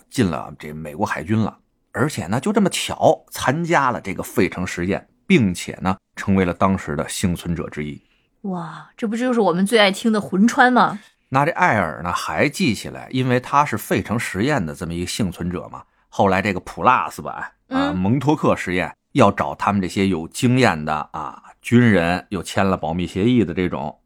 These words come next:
Speaker 1: 继续做这个蒙托克实验。他在这个蒙托克实验里边主要负责的什么呢？就是穿越。
Speaker 2: 他是实验品。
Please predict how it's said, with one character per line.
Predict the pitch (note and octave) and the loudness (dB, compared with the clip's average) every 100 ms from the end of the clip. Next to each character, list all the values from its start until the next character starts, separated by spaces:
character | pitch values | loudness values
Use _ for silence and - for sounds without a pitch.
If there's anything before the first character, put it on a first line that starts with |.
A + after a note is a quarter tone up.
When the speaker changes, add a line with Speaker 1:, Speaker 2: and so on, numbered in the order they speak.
| - | -8
Speaker 1:
继 | - G#2 | 0 0
续 | - G#2 | 0 -4
做 | B2+ F#2+ | -2 -2
这 | E2+ | -2
个 | |
蒙 | E2 F#2 B2+ | -2 0 0
托 | - D#3 | 0 -2
克 | - F2+ | -2 -6
实 | - D2 | -6 -10
验。 | D2+ - _ _ _ | -12 -14 _ _ _
他 | - D3 | 0 0
在 | D3 G#2+ | 2 -2
这 | - F2+ | -4 -10
个 | - D#2+ D2 | -8 -10 -8
蒙 | E2 F2 A2 | -2 2 2
托 | - C3 | 4 0
克 | - F2 | 2 -4
实 | - | 0
验 | F2+ D#2+ | 0 -2
里 | C#2+ | -4
边 | D2 - | -10 -10
主 | - F#2 | -8 0
要 | B2 C#3 | 4 4
负 | - G#2+ | 2 -2
责 | F#2 E2 | 0 2
的 | F#2 | 2
什 | - | 0
么 | D2+ | -2
呢？ | F2 D#2+ _ _ _ | -2 -2 _ _ _
就 | - E2+ | -6 -6
是 | D2+ | -6
穿 | - - E2 | -8 -4 -2
越。 | E2 - _ _ _ | -2 -6 _ _ _
Speaker 2:
他 | A#3+ | -6
是 | B3 | -2
实 | - - | -2 0
验 | A3+ A#3+ | 2 2
品。 | G3+ | 0